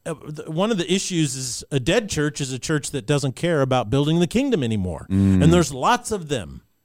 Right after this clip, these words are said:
Speaker 1: you know? And so I think it's
Speaker 2: Well, and
Speaker 1: really
Speaker 2: that's where you can get into those, especially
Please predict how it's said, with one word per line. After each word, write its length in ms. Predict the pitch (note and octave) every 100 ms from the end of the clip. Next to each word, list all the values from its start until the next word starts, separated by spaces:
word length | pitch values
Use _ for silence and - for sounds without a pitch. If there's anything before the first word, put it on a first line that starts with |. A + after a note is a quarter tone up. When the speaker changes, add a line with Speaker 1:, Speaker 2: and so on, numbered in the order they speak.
| _
Speaker 1:
you 140 | B2 B2
know? 320 | A#2 C3+ F3 - _ _
And 180 | B2+ C#3
so 600 | - D3 C3+ C3 C3 B2+ - - -
I 80 | -
think 260 | - F3 -
it's 140 | D#3
Speaker 2:
Well, 120 | B2+
and 80 | C3
Speaker 1:
really 140 | D#3+ F3
Speaker 2:
that's 40 | D3+
where 40 |
you 140 | A#2
can 140 | A2+ A2
get 160 | G#2 G#2
into 280 | G2+ G#2+ G2
those, 400 | F#2+ F#2 F2+ -
especially 880 | F#2 - F#2+ F#2+ F#2+ F2+ F2 F2